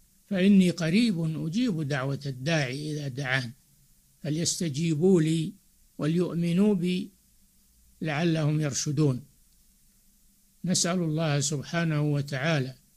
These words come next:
بمنه وكرمه أن يوفقنا وإياكم سائر المسلمين لمعرفة قدر هذا الشهر واغتنامه بما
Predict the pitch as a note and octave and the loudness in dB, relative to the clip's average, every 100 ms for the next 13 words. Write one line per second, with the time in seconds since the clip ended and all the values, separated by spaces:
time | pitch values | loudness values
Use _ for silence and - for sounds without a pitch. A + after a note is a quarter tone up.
0 | _ _ _ _ _ - D3 D#3+ F3+ E3 | _ _ _ _ _ -8 -4 0 2 2
1 | D#3 D3+ D3+ C#3+ C#3+ E3 D#3+ D#3+ C#3 C3+ | 2 2 2 -2 -4 -4 0 0 0 -2
2 | - _ _ _ _ _ _ F3+ F3+ E3+ | -8 _ _ _ _ _ _ -2 0 0
3 | D#3 - F3+ F3+ E3 E3 D#3+ D3+ D3+ D#3 | -2 -4 -4 -2 0 0 -2 -2 2 2
4 | F3 D#3+ D#3 C3+ - _ - - E3+ D#3+ | 2 0 -6 -8 -12 _ -12 -6 -4 -2
5 | D#3+ D#3+ D3+ - D#3 E3+ F3+ G3 - _ | -2 -4 -4 -4 -2 0 0 0 -6 _
6 | _ _ _ _ _ _ _ _ F3+ E3 | _ _ _ _ _ _ _ _ -2 0
7 | E3 E3+ E3+ D#3 D3 E3 F3+ E3+ D#3+ D3 | 2 2 2 0 -2 -4 -2 -2 0 0
8 | D#3 C#3+ C3+ - F#3+ G#3+ - _ _ _ | 0 -2 -4 0 2 2 -2 _ _ _
9 | _ _ _ _ - E3 D3+ D3 F3 F3 | _ _ _ _ -6 -4 -4 -2 0 2
10 | F#3+ E3+ E3 D#3+ C#3+ E3+ D#3+ D#3+ D#3 | 2 2 2 2 0 0 0 -2 -4